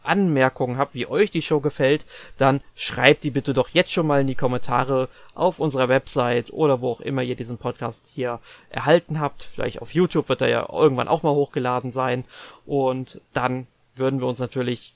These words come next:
ähm, sehr gerne mit euch darüber unterhalten. In der nächsten Woche, da geht es dann wieder um ein japanisches Thema, und zwar Shin Megami Tensei drei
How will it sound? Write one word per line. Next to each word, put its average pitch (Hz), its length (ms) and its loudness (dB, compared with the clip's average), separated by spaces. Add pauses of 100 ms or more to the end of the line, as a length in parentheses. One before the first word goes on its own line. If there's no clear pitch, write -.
ähm, 117 380 -2
sehr 127 220 -2
gerne 127 220 0
mit 127 120 -2
euch 120 160 -2
darüber 131 320 -2
unterhalten. 120 600 -2 (1160)
In 170 160 -2
der 180 140 4
nächsten 185 460 4
Woche, 127 340 2 (480)
da 127 140 0
geht 156 240 -2
es 160 120 -8
dann 135 380 0
wieder 135 240 2
um 127 140 -2
ein 117 180 -4
japanisches 143 680 0
Thema, 180 380 -2
und 143 200 -4
zwar 135 460 0
Shin 208 320 4
Megami 156 400 4
Tensei 131 720 2
drei 139 400 2